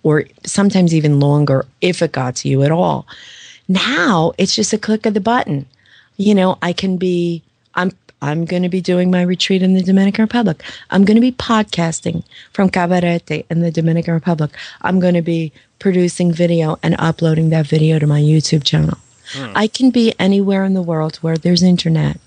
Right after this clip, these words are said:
Speaker 1: And I can be running my business.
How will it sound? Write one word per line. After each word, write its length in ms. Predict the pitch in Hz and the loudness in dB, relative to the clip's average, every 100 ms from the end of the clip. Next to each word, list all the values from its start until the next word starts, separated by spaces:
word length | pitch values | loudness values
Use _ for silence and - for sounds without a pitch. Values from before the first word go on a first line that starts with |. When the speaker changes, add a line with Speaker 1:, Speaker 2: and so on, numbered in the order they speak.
| _ _ _ _ _ _ _ - | _ _ _ _ _ _ _ -6
Speaker 1:
And 160 | 180 175 - | 0 0 0
I 160 | 170 | -2
can 220 | 170 202 | 0 0
be 100 | 196 180 | 0 0
running 300 | 170 160 160 | 0 0 0
my 140 | 175 | -2
business. 400 | 190 214 190 170 | 0 -2 -2 -4